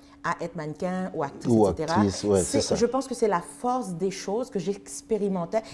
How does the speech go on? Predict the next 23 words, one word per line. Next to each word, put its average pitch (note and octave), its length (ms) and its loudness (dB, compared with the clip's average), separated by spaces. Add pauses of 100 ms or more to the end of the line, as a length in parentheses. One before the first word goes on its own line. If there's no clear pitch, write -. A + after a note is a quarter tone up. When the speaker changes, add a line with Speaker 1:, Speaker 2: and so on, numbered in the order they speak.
(120)
Speaker 1:
Et G3 60 -6
Speaker 2:
Mhm. F3 60 -6
Speaker 1:
quand G#3+ 240 -6
on, F#3 180 -6 (120)
et F3 60 -14
quand F3+ 300 -12
on D#3+ 160 -8
a C#3+ 100 -10
dix-huit, C3+ 420 -12
dix-neuf, C#3 380 -10
vingt C3 340 -12
ans, E3+ 220 -6 (680)
on, D3 40 -10
le, D#3 360 -2
on D#3 140 -8
a C#3+ 160 -6
le D3 240 -6
temps F#3+ 300 -6
d'expérimenter D3 760 -4 (140)
tellement E3+ 380 -2
de D3+ 80 -6
possibilités. D3 640 -8
Speaker 2:
Mhm. D3 160 4